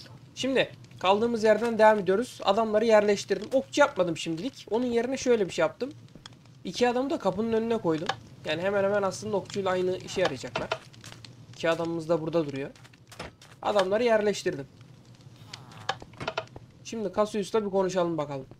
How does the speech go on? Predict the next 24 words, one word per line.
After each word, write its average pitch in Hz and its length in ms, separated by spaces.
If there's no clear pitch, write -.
Bugün 170 220
ne 170 40
yapıyoruz 147 320
aslanım? 160 360
Bu 190 100
arada 220 240
Cassius'un 208 400
zırhını 196 360
da 196 60
şöyle 196 260
değiştirdim. 190 480
Diğerlerinden 175 500
farklı 175 360
olsun 175 240
diye 226 100
de 185 120
çok 185 220
değişmedi 180 460
yani. 165 220
Aslında 196 340
bunun 220 220
kaskını - 460
değiştirmek 139 600
lazım. 123 240